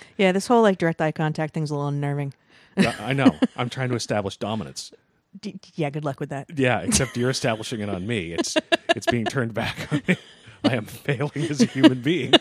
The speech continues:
Speaker 2: This is the Amanda Show. I am here to
Speaker 1: Damn
Speaker 2: run the
Speaker 1: straight.
Speaker 2: board.
Speaker 1: <laughs>
Speaker 2: But, so yeah, uh, all this shit got delivered on, like, Wednesday and Thursday,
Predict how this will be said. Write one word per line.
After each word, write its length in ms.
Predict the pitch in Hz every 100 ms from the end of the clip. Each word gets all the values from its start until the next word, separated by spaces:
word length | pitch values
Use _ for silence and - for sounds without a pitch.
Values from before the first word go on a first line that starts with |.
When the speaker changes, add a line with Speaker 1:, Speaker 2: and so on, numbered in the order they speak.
| - _ _ _ - _ _ - - - - - _ _ _ -
Speaker 2:
This 180 | 104 113
is 140 | 101
the 140 | 104
Amanda 420 | 98 98 147 92 -
Show. 400 | - 95 85 127 - - - _
I 220 | 98 95 113
am 180 | 139 -
here 140 | 156
to 60 | -
Speaker 1:
Damn 160 | 208
Speaker 2:
run 100 | 180
the 60 | -
Speaker 1:
straight. 240 | - 214
Speaker 2:
board. 380 | - 135 - - -
Speaker 1:
<laughs> 60 | - - - - _ _ _ _ - - - - - 131 -
Speaker 2:
But, 280 | 123 110 104 - _ _ _ _ _ _ _ - -
so 180 | - 147
yeah, 300 | 147 165 143
uh, 160 | 117 139 120
all 180 | 131 160
this 160 | 160 143
shit 280 | - 165 151
got 180 | 131
delivered 460 | 127 123 117 120 113
on, 200 | 117 110
like, 240 | 107 98 95
Wednesday 800 | 110 117 117 113 123 120 113 110
and 220 | 104 95
Thursday, 880 | - 143 117 123 113 107 104 104